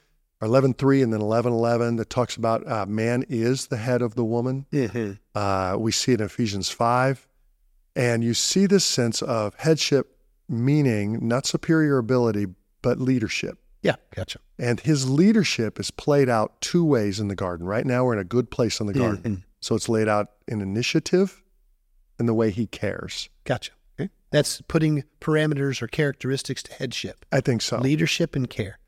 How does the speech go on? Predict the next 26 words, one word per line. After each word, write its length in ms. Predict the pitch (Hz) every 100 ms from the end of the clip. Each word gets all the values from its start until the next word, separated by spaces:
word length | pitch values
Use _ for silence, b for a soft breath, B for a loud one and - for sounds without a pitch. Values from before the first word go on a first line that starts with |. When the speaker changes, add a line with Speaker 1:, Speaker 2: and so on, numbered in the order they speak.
| _ -
Speaker 1:
Uh, 80 | 165
you 240 | 135 127
see 320 | 160 - 190 170
a 80 |
stamp 560 | 120 - - 190 208 -
of 160 | 117 113
leadership 560 | 160 180 123 - 95 _
or 140 | 131
headship 580 | 127 135 180 - 120 107 _ _ -
on 200 | 135 175
his 160 | 196 196
soul, 520 | - 190 185 110 - _ _
Speaker 2:
Yeah. 120 | -
Speaker 1:
deeply 360 | - 202 214 202
within 220 | 170 156 147
Speaker 2:
Okay. 40 |
Speaker 1:
his 100 | 120
identity. 580 | 123 110 120 101 85 - _ _ _ _ _ _ _
And 80 | 113
the 40 | 120
way 100 | 151
that 160 | 143
identity 420 | 131 123 131 117
is 140 | 110 104
lived 260 | 110 107 139
out 380 | 196 131 135